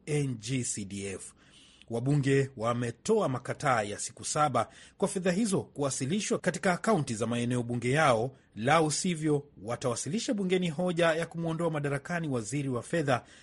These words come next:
Njuguna Ndung'u, ambaye wanamshutumu amewahadaa na kukosa kuwapa fedha hizo,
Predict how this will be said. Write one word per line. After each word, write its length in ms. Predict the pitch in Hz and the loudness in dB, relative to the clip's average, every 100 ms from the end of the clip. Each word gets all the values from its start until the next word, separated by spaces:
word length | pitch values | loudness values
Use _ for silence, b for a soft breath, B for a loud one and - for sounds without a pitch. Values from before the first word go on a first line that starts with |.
| B | B
Njuguna 500 | 104 117 110 127 117 | -8 -6 -2 -2 -2
Ndung'u, 400 | 110 135 135 104 - B - | 0 2 2 0 -6 B -8
ambaye 500 | 123 185 170 151 - | 2 4 4 2 -4
wanamshutumu 840 | 113 143 160 - 175 - 214 131 92 - | -2 -2 -2 -6 -4 0 2 0 -2 -6
amewahadaa 960 | 147 151 160 165 - 160 185 214 123 - b b b b | -4 0 0 -2 -4 0 4 6 4 0 b b b b
na 140 | 120 | -4
kukosa 640 | - - - 170 - 185 165 | -4 -12 -4 -2 -2 -4 -4
kuwapa 420 | 104 120 127 123 | -2 -2 0 -4
fedha 340 | - 180 147 | -2 0 0
hizo, 400 | 127 170 131 113 | -2 -2 -2 -2